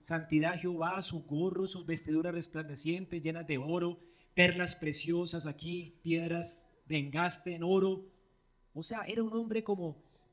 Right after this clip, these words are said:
cuando se vestía, lucía como un extraterrestre, alguien glorioso, hermoso.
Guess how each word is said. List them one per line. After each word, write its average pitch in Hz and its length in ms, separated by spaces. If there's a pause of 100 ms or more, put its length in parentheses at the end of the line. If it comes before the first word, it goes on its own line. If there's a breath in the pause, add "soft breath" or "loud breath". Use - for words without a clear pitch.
(140)
cuando 180 200
se 185 140
vestía, 277 540 (560)
lucía 185 640
como 151 200
un 147 60
extraterrestre, 143 720
alguien 156 220
glorioso, 135 600
hermoso. 139 420